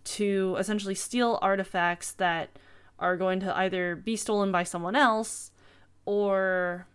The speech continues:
I think some, somewhat maybe a little bit for his own gain. He has his own reasons why he steals things, and, like, his, I think his dad used to also be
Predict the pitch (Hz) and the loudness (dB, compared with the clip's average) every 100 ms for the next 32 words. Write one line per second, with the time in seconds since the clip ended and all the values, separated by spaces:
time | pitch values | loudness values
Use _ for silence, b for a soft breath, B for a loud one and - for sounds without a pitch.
0 | - 233 269 359 - 196 190 202 - - | -6 -2 -2 -2 -2 -4 -4 -10 -16 -8
1 | 254 302 320 269 294 302 302 294 294 285 | -6 -4 -6 -8 -6 -4 -4 -4 -6 -6
2 | 294 285 277 285 285 269 294 302 294 240 | -6 -2 -2 0 2 2 4 2 0 0
3 | 233 226 208 - - 208 220 208 214 185 | 0 -2 -6 -14 -8 0 2 2 2 0
4 | 190 190 196 190 180 - 190 185 190 185 | 0 0 -2 -8 -8 -8 -6 -6 -6 -6
5 | 175 175 170 160 - - 180 175 170 - | -6 -8 -8 -10 -14 -10 -8 -8 -10 -16
6 | - b b b - 190 196 175 - 160 | -20 b b b -8 -6 -4 -6 -8 -8
7 | 156 165 165 165 - 160 160 160 151 156 | -6 -6 -10 -12 -10 -10 -10 -10 -8 -10
8 | 143 | -10